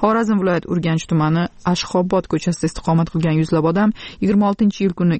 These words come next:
kechasi Urganch Hazorasp avtomobil yo'liga chiqqan. Ozodlikka ma'lum bo'lishicha, hokimlik uyi buzilgan oilalarga tovon pulini bermayotgani, qurilish materiallari narxi haddan ortiq qimmatlab ketganiga odamlar shu tariqa norozilik bildirgan. Norozilar Ozodlikka uy buzilganlar namoyishi va qoq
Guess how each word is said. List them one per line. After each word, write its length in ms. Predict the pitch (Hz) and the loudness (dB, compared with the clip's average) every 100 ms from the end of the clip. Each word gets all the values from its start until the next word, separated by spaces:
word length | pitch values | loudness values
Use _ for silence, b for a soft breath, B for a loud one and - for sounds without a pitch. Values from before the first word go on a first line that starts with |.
| - | -2
kechasi 440 | 175 - 170 202 | -2 0 0 0
Urganch 300 | 208 185 196 - | 0 0 -2 -2
Hazorasp 500 | 180 170 156 143 - | -2 0 0 -2 -4
avtomobil 440 | - - 185 175 190 196 | -4 2 2 2 2 2
yo'liga 240 | 196 165 - | 2 0 -4
chiqqan. 300 | - 156 135 B B B | -6 -2 -2 B B B
Ozodlikka 460 | 196 170 156 151 156 156 | 0 0 -2 -2 0 2
ma'lum 220 | 170 185 170 | 2 2 2
bo'lishicha, 320 | 175 - 220 - | 2 0 -2 -2
hokimlik 420 | 202 208 226 220 | 0 2 2 2
uyi 100 | 214 196 | -2 0
buzilgan 340 | 196 196 208 214 165 | 0 0 0 0 0
oilalarga 400 | 165 156 151 151 - | 2 2 0 -2 0
tovon 240 | 190 196 190 | 2 2 2
pulini 220 | 175 170 175 | 0 2 2
bermayotgani, 580 | 175 170 165 - 185 208 | 2 2 0 0 0 0
qurilish 300 | - 170 165 170 | 0 -2 0 0
materiallari 500 | 170 165 160 160 170 170 | 0 0 0 2 2 2
narxi 220 | 170 - - | 0 -4 -4
haddan 300 | 170 180 202 - | -2 0 -2 0
ortiq 240 | 175 - - | -2 -2 -2
qimmatlab 400 | - 196 190 202 - | 2 2 2 -4 -4
ketganiga 480 | 202 - 202 202 202 170 | -6 -2 0 2 2 0
odamlar 320 | 160 156 156 156 | 0 0 0 -2
shu 80 | - | -2
tariqa 240 | 160 156 165 | -2 0 0
norozilik 400 | 165 175 175 180 - | 2 2 0 -2 0
bildirgan. 420 | 156 160 156 156 - B B B | -2 0 0 0 -4 B B B
Norozilar 480 | - 170 165 170 175 240 | 0 2 2 2 0 0
Ozodlikka 460 | 160 160 156 160 175 - | 0 0 -2 -2 0 2
uy 100 | 175 | 0
buzilganlar 480 | 160 165 165 165 160 165 | 2 0 0 0 2 2
namoyishi 420 | 160 160 160 - 180 | 2 2 0 0 -2
va 60 | 175 - | -2 -2
qoq 120 | 185 | -4